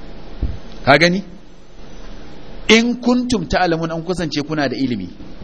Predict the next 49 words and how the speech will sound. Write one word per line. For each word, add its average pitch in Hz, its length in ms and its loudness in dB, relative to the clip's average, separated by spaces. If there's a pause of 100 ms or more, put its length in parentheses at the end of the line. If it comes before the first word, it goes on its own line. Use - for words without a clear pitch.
(140)
In 175 140 6
ku 190 160 2
masana 156 380 4
ne 143 120 0
kun 147 180 -2
san 151 200 4
haka, 139 280 -2
kun 151 180 -2
sani. 143 320 2
In 190 120 -6
kuna 208 260 2
da 131 80 -2
sani, 170 240 0
in 196 140 -2
kun 240 120 -2
san 233 200 4
waye 175 220 8
ne 151 100 2
to 143 100 0
ku 127 80 -2
gaya 147 180 4
mana 139 180 2
waye 127 300 6
ne 104 160 0
yake 107 220 -4
wannan 110 260 -2
aikin. 90 220 -8 (1600)
Sai - 180 2
Allah 139 240 8
ya 131 60 10
ce 131 140 2 (120)
sayaquluna 135 640 -2
lillah. 107 380 -2 (1400)
Arna, 165 480 6 (240)
mushrikai 160 480 6 (580)
a 127 80 2
wancan 160 280 4
lokacin 139 340 2
sun 139 160 -2
ce 143 100 0
Allah 120 300 -2
ne. 92 100 -8 (400)
Amma 135 200 2
wani 170 160 8
nan 180 160 8
ya 151 160 6
ce 160 160 0
akwai 127 200 0
wani. 120 240 -2